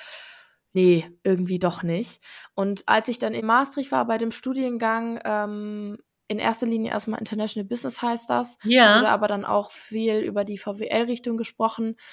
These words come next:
Speaker 1: hab ich dann schnell gemerkt, okay, irgendwie das find ich super interessant. Es gibt
Speaker 2: Ja.
Speaker 1: mehrere Spezialisierungen da, die ich super fand, wo ich gesagt hab, okay,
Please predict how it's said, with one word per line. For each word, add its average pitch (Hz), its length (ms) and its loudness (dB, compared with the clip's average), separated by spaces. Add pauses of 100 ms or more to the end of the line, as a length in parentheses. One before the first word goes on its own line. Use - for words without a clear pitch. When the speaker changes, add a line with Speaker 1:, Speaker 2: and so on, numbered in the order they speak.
(500)
Speaker 1:
hab 220 160 2
ich 220 80 -4
dann 220 180 2
schnell 220 240 -2
gemerkt, 214 340 0
okay, 233 280 -2
irgendwie 220 320 -2
das 214 320 0
find 226 240 -8
ich 196 140 -8
super 247 280 -6
interessant. 190 640 -8
Es - 140 -14
gibt - 240 -14
Speaker 2:
Ja. 202 560 4
Speaker 1:
mehrere 226 320 -4
Spezialisierungen 208 880 -8
da, 202 280 0
die 208 140 -10
ich 190 100 -10
super 202 320 -12
fand, 196 220 -4
wo 196 40 -4
ich 190 120 -6
gesagt 190 320 -4
hab, 190 100 -12
okay, 220 400 2